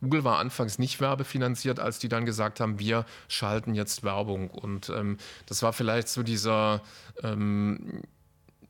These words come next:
die Initialisierung oder der, der Startpunkt des Überwachungskapitalismus, weil heute ist es wirklich ja so, dass man, ähm,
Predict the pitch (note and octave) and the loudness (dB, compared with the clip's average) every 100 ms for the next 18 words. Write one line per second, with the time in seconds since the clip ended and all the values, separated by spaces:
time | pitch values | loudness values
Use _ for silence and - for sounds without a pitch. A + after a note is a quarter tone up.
0 | _ _ _ _ _ _ _ C3 - - | _ _ _ _ _ _ _ -10 -8 -4
1 | A#2 - B2 A2 G#2 B2+ C#3 D#3 C#3 A2+ | -4 0 0 0 -2 0 2 4 4 2
2 | A2+ A2+ A2+ G#2 G#2 G#2 - - G#2+ - | 2 2 2 2 2 0 0 2 2 0
3 | - B2 A2+ G#2 A2+ G#2+ A2+ D3 C3 G#2 | -2 0 0 -4 -2 0 0 0 -4 -4
4 | - G2+ A#2 A2 G2+ G2 - G#2 G#2+ G#2+ | -6 -6 -6 -4 -4 -6 -6 -6 -4 -2
5 | A2 B2 A#2+ A2+ A2+ - G#2+ A2+ - G#2 | -2 -2 -4 -4 -6 -6 -8 -8 -6 -6
6 | G#2 A2+ G#2+ A#2+ G#2 G#2+ A#2+ G#2+ G#2 | -4 -4 -4 -4 -2 -2 -2 0 0